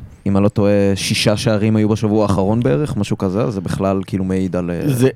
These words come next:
Speaker 2: זה כאילו דיון אחר, אני לא אפתח אותו פה, אבל אני אגיד שביחס לשנים הקודמות, זה, אני לא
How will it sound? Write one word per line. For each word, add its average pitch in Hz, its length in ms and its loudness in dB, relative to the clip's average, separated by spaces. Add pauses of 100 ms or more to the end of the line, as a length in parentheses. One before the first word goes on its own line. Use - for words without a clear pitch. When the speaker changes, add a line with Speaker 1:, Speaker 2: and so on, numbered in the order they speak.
(160)
Speaker 2:
זה 131 180 2
כאילו 165 280 8
דיון 143 260 8
אחר, 127 260 6
אני 117 140 6
לא 127 100 6
אפתח 117 280 2
אותו 110 260 4
פה, 117 100 4
אבל 107 180 4
אני 113 280 4
אגיד 139 340 4
שביחס 120 1600 4
לשנים 117 420 4
הקודמות, 120 640 2 (1500)
זה, 104 260 2 (520)
אני 113 180 4
לא 143 180 8